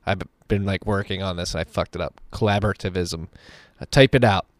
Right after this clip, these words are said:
C O L L A B O R A T I V I S M.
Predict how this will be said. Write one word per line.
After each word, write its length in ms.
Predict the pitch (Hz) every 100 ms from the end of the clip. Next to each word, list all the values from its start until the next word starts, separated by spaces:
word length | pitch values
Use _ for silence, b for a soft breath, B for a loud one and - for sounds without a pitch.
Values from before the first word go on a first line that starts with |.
| _ -
C 320 | - 127 127
O 180 | 123 117
L 200 | 117 110
L 200 | 113 110
A 160 | 113 113
B 240 | 113 110
O 180 | 107 113
R 240 | 95 104 101
A 140 | 113 117
T 260 | - 107
I 180 | 98 98
V 220 | 98 101 -
I 200 | 101 101
S 260 | 101 -
M. 320 | - 95 87